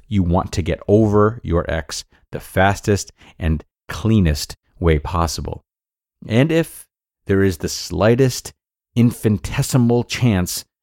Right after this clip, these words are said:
of getting back together again, you will make the best out of it if you manage to regain your true self and think with your head instead of your bleeding heart. That's the first active step you must take on your own.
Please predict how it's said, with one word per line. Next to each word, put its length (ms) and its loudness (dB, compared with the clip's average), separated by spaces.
of 300 2
getting 260 2
back 240 -2
together 460 -2
again, 400 -2
you 160 2
will 100 2
make 200 -2
the 60 -4
best 320 0
out 140 -4
of 100 -8
it 100 -10
if 320 2
you 160 2
manage 440 0
to 120 -2
regain 480 2
your 160 2
true 260 0
self 420 0
and 160 -2
think 200 -4
with 120 -4
your 120 2
head 360 0
instead 480 0
of 100 2
your 120 2
bleeding 400 0
heart. 380 -8
That's 260 0
the 100 -6
first 440 2
active 360 -4
step 320 -2
you 100 0
must 280 0
take 220 0
on 140 2
your 160 2
own. 220 -2